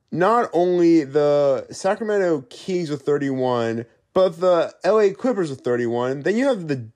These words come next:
Dallas Mavericks, the Phoenix Suns, and the Minnesota Timberwolves, all with thirty points,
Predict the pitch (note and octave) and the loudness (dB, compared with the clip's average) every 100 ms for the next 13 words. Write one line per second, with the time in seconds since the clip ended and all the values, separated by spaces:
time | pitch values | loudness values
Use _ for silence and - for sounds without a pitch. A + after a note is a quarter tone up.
0 | _ - E3+ F#3+ A#3+ G3+ - D3+ D3+ D#3 | _ 0 2 2 2 -2 -2 0 2 2
1 | C3+ C#3 C3 A#2+ - - - _ _ _ | 2 0 0 -4 -8 -14 -18 _ _ _
2 | _ B2 C3 - F#3 A3 G3+ - F3+ E3+ | _ -6 -6 -2 0 4 2 0 0 2
3 | D3 C#3+ B2+ - - A3 C4 G#3+ G3+ G#3 | 2 0 -8 -14 -2 2 4 2 2 4
4 | G3+ G#3+ G3 F3+ D3 C3 - - G3+ F#3+ | 4 2 2 4 2 0 -8 -4 -2 0
5 | D#3+ C3+ B2+ A#2+ A#2+ A#2+ - D#3 F3 E3+ | 0 0 2 0 -2 -8 -4 0 2 0
6 | E3 D#3 C#3+ - A#2+ A#2+ A2+ - | -2 -2 -2 -4 -4 -4 -6 -16